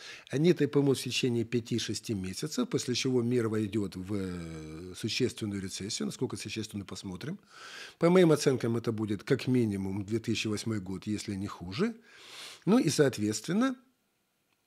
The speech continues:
в любой рецессии падает цена на сырье, ну, потому что сырья нужно меньше, в том числе падает цена на энергоносители.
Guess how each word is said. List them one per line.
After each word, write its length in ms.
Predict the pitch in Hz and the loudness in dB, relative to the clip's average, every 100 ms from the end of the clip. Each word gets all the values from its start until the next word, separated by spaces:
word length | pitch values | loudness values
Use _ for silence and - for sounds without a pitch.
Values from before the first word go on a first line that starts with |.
| _ - | _ -10
в 220 | 104 104 | -6 0
любой 320 | 139 131 123 | 2 4 4
рецессии 480 | 120 - 247 - 175 | 4 2 0 2 0
падает 560 | - 139 123 117 110 - | 2 2 2 2 0 0
цена 440 | 127 117 101 92 | -2 0 -2 -4
на 420 | 107 110 101 95 - | -4 -2 -2 -4 -6
сырье, 600 | - 113 98 90 139 208 - | -2 -2 -2 -2 -2 -4 -6
ну, 80 | 139 | -8
потому 100 | - | -8
что 100 | - | -8
сырья 280 | 117 104 87 | -4 -4 -4
нужно 240 | 90 120 | -6 -2
меньше, 320 | 160 240 - | 0 0 -4
в 40 | - | -2
том 160 | 147 | 0
числе 280 | 117 120 120 | 0 -2 -4
падает 420 | - 120 98 101 | -2 -2 0 -4
цена 440 | - - 117 107 98 | -6 -6 -2 -2 -2
на 100 | 110 | -4
энергоносители. 1040 | 107 113 104 95 104 101 - 101 160 185 | -2 -2 -2 -4 -6 -4 -4 -6 -4 -6